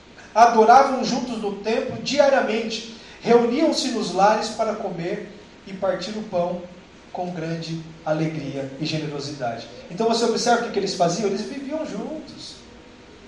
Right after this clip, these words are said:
Um sentia o cheiro do outro. Um sabia o problema do outro. Quando um chegava na igreja já meio, "Já sabe", você fala, "Pô, irmão, nem vem me falar que você," eu falo assim com os irmãos, "Não vem me falar que você tá bem, você tá mal, irmão.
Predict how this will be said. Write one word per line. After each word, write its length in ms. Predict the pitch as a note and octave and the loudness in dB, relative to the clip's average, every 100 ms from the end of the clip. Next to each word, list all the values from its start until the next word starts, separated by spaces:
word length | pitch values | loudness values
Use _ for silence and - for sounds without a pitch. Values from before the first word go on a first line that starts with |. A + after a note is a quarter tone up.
| - - | -20 -8
Um 100 | G#3 | -6
sentia 380 | A#3 A3+ A3 A3+ | -4 -4 -6 -6
o 40 | |
cheiro 260 | A3 G#3+ G#3 | -6 -4 -4
do 120 | G3+ | -2
outro. 400 | D#3 D#3+ D#3+ - - - - - - - - D#3 | 2 2 0 -8 -14 -20 -20 -20 -20 -20 -20 -14
Um 100 | F#3+ | -6
sabia 300 | G3+ - G3+ | -4 -4 -8
o 40 | |
problema 360 | G3+ F#3 F#3 G3 | -8 -8 -6 -6
do 180 | G3+ D#3+ | -4 -4
outro. 220 | D3 E3 | -6 -6
Quando 200 | F#3+ G3+ | -8 -6
um 140 | A#3+ | -8
chegava 360 | A#3+ G#3+ G#3 G#3 | -6 2 2 2
na 100 | G3 | -2
igreja 280 | E3+ F#3+ F3+ | 0 -2 -2
já 160 | F#3+ | -4
meio, 300 | F#3 F#3+ F#3+ F#3 - - - - - - - - - - - | -4 -4 -6 -8 -14 -20 -20 -20 -20 -20 -20 -20 -20 -20 -14
"Já 120 | F#3+ | -10
sabe", 480 | - F#3 G3 C#3 B2 - | -8 -2 -2 -2 -10 -16
você 120 | - | -18
fala, 140 | E3 D#3+ | -14 -14
"Pô, 80 | F#3 | -12
irmão, 300 | F#3+ E3+ D#3+ - - | -10 -10 -10 -12 -14
nem 160 | F3+ F#3+ | -12 -10
vem 120 | F#3+ | -10
me 60 | - | -6
falar 340 | F#3+ F#3 F3+ | -4 -2 -4
que 120 | - | -8
você," 400 | F#3 F3 E3+ F3 | -12 -12 -10 -10
eu 100 | E3+ | -6
falo 180 | E3+ C4+ | 0 2
assim 180 | B3+ G#3+ | 2 -4
com 60 | G3 | -8
os 80 | E3+ | -8
irmãos, 260 | E3 D#3+ | -6 -6
"Não 340 | E3 D#3+ D4+ D4+ | -6 -8 -8 -8
vem 120 | D#4+ | -2
me 60 | |
falar 220 | D#4 D4 - | 6 6 6
que 80 | |
você 100 | - | -2
tá 160 | C#4 A3+ | -2 -4
bem, 280 | E3 E3 - | -2 -8 -8
você 140 | - | -10
tá 160 | - G4 | -4 -2
mal, 320 | F4+ E4+ E4+ | 2 2 2
irmão. 300 | - - | 0 -6